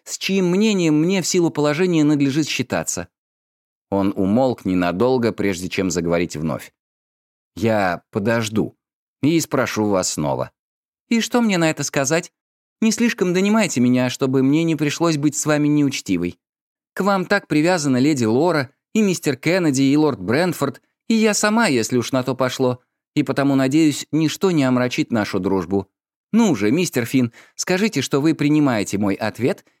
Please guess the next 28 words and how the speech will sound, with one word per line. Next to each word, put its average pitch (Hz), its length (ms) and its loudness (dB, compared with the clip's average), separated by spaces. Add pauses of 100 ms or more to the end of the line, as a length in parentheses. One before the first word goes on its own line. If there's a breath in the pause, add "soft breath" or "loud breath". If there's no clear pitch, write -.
и 190 80 -4
я 175 180 0
подам 147 360 0
вам 139 200 0
руку». 110 340 -4 (560)
«Дайте 104 460 -2
её 71 280 -4
мне», — 64 280 -8 (160)
сказал 71 400 -6
он. 64 200 -8 (600)
Она 113 280 -2
протянула 104 520 -2
руку, 127 340 0
которую 82 420 -2
он 82 200 -4
поднёс 73 440 -4
к 80 40 -12
губам 87 480 -2
и 82 220 -4
поцеловал. 76 720 -4 (720)
«Я 131 340 0
выжду 104 480 0
время 131 460 2
и 127 140 -2
попытаюсь 98 600 -4
вновь. 71 460 -6 (540)
Непременно 107 640 0
попытаюсь». - 680 -6